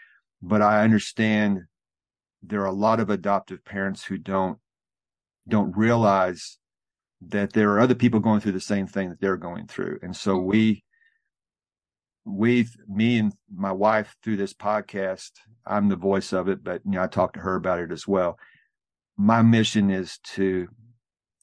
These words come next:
Speaker 1: be a support or an anchor for adoptive parents. That's why my tagline is biblical mindset support for adoptive parents. And I call it anchors of encouragement because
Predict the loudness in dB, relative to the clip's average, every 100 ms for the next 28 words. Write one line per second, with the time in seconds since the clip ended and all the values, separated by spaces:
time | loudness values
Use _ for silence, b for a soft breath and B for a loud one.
0 | _ -12 -8 2 4 4 2 0 -8 -8
1 | -8 -8 -2 2 2 0 _ _ _ -12
2 | -8 -4 0 -2 0 -4 -4 _ _ _
3 | _ _ _ _ _ _ _ _ -6 -4
4 | -2 -2 0 0 -2 -8 -6 -8 -8 -2
5 | -2 0 2 4 2 0 0 -2 -2 -4
6 | -6 -6 -8 -10 -12 -10 0 2 2 0
7 | 0 0 -2 -4 -6 -6 -16 -4 -4 -4
8 | -4 -4 -2 -4 -4 -12 -8 -6 -6 -8
9 | -14 b b b b 0 0 2 4 4
10 | 2 2 0 0 -6 -4 -2 0 -2 -4
11 | -6 -8 -6 -6